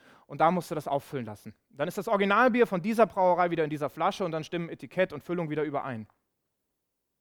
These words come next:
Wenn du willst, dass dein T-Shirt,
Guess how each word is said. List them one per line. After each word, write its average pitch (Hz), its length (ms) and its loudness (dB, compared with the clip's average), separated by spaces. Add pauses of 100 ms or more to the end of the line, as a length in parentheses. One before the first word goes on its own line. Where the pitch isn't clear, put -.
(600)
Wenn 175 140 0
du 196 160 2
willst, 220 600 -2 (1500)
dass 156 160 -8
dein 135 160 -4
T-Shirt, 135 640 -6